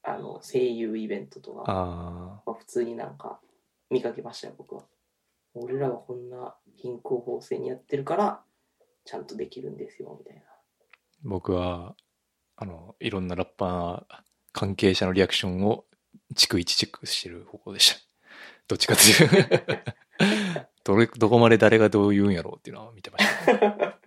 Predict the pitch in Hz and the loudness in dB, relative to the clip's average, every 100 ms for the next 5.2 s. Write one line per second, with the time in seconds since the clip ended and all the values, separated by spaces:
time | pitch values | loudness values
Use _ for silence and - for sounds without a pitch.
0 | 269 - - 147 - _ 139 196 196 196 | -10 -10 -10 -18 -20 _ 4 6 8 6
1 | 175 175 175 170 - - - - 131 127 | 6 4 4 0 0 -4 -2 0 2 2
2 | - 135 - - - - 90 85 80 90 | 0 -6 -6 -16 -14 -8 -4 -4 -6 -10
3 | 87 82 82 - - 135 135 131 - 131 | -8 -8 -8 -10 -8 -8 -2 -2 4 6
4 | 127 - 131 - 117 - 139 92 85 85 | 6 2 -4 -6 -10 -8 -2 -2 -2 -4
5 | 85 87 | -10 -14